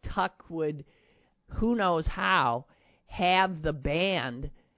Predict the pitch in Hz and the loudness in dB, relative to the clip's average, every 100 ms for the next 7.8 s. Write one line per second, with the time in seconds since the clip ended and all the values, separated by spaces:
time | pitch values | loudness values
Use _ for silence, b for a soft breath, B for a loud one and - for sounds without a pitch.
0 | _ - - - 185 175 175 165 160 - | _ -20 -20 -6 0 2 2 2 2 -2
1 | - 131 101 _ - 170 165 180 170 156 | -6 -4 -4 _ 2 2 4 4 6 4
2 | 160 160 190 185 196 170 156 180 190 214 | 2 4 6 8 6 4 0 0 0 2
3 | 240 262 247 233 220 b - - - _ | 4 4 2 0 -8 b -20 -18 -18 _
4 | _ - 233 302 170 101 - 113 123 - | _ -8 -2 -2 -2 -8 -20 -20 -20 -16
5 | 127 123 - 127 b b b 226 233 220 | -12 -12 -14 -18 b b b 0 2 2
6 | 196 - 208 190 - - 202 - 180 175 | 0 -2 -2 -2 -8 -4 -4 -4 -6 -4
7 | 185 202 170 147 - 156 156 | -2 -2 -4 -8 -8 -10 -6